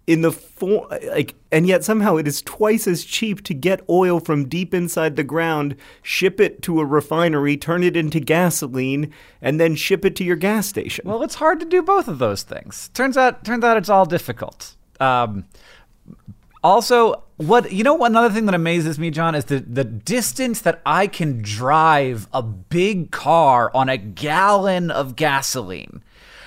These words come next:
Speaker 2: It's a gallon. Like, I can hold it in my hand, and it moves my car for,
Speaker 1: Yeah.
Speaker 2: like, twenty or thirty miles.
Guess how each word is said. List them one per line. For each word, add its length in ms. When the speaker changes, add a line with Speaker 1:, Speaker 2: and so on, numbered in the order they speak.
Speaker 2:
It's 180
a 60
gallon. 560
Like, 160
I 40
can 140
hold 320
it 80
in 80
my 140
hand, 360
and 120
it 140
moves 640
my 220
car 800
for, 160
Speaker 1:
Yeah. 60
Speaker 2:
like, 220
twenty 840
or 140
thirty 540
miles. 920